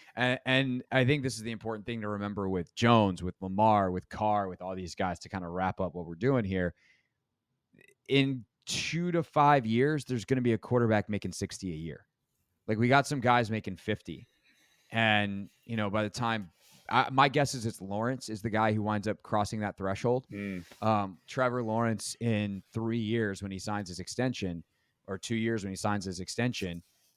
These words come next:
Speaker 1: uh, is gonna be a sixty million dollar a year quarterback.
Speaker 2: Mm.
Speaker 1: And at that point, if Daniel Jones is forty,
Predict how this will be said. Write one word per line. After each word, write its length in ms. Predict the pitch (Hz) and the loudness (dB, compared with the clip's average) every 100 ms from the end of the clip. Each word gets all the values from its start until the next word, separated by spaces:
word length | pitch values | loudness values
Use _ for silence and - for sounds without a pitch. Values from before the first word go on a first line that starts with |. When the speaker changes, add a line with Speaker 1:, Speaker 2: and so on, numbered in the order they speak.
| - | -6
Speaker 1:
uh, 380 | 104 101 101 98 | 2 4 4 2
is 200 | 95 107 | 0 -4
gonna 360 | - 113 113 104 87 | 0 2 4 2 0
be 160 | 113 113 | 2 2
a 60 | 101 | 2
sixty 380 | - 110 - | -2 -4 -2
million 280 | 107 110 104 | -2 -2 -2
dollar 280 | 101 107 101 | 0 0 0
a 60 | 98 | -2
year 140 | 101 | -4
quarterback. 580 | - 120 98 69 - _ _ _ | -2 -2 -2 -6 -12 _ _ _
Speaker 2:
Mm. 220 | 104 101 95 | -8 -4 -2
Speaker 1:
And 100 | 113 | -2
at 120 | - | 2
that 260 | 117 - | 2 2
point, 340 | - 135 117 - _ _ - | 0 2 2 -2 _ _ -8
if 140 | 98 | -6
Daniel 340 | 104 117 117 | -2 -2 -2
Jones 340 | 95 117 123 104 | 0 2 2 0
is 140 | 95 | -4
forty, 600 | - - 143 117 82 92 | -6 0 2 2 0 -8